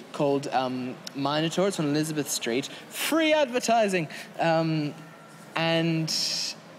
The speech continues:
uh, we went in there, it's got this whole Doctor Who section, and I saw these two Big Finish orders that I've been wanting for a while.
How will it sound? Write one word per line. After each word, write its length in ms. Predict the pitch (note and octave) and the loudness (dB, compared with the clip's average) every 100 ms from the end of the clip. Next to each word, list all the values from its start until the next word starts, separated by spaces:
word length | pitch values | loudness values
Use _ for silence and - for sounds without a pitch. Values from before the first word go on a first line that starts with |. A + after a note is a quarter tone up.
| - | -2
uh, 100 | C#3 | 2
we 120 | D3 | 4
went 180 | F3+ F#3 | 4 4
in 60 | D#3 | 2
there, 100 | C#3 | 2
it's 80 | C3+ | 0
got 120 | D3 | -2
this 120 | B2+ | 0
whole 160 | F#3+ G3 | 2 4
Doctor 300 | E3 D3 C3+ | 2 2 0
Who 140 | C#3 | 0
section, 560 | B2+ B2 G2+ - C3+ C#3 | 0 0 0 -4 -2 -2
and 120 | B2+ | -2
I 80 | A#2+ | -2
saw 200 | - D3+ | 0 0
these 180 | C3 A#2+ | 0 0
two 200 | - C3+ | 0 2
Big 200 | C3+ B2+ | 2 0
Finish 300 | D3 C#3+ - | -2 0 2
orders 300 | D3 D3+ D#3+ | 2 2 2
that 100 | C#3 | 2
I've 120 | C3 | 0
been 120 | C3 | 0
wanting 280 | B2+ C3+ D3 | -2 -2 -4
for 140 | C3 C3 | -2 0
a 60 | |
while. 360 | B2 A#2+ B2 | 4 4 4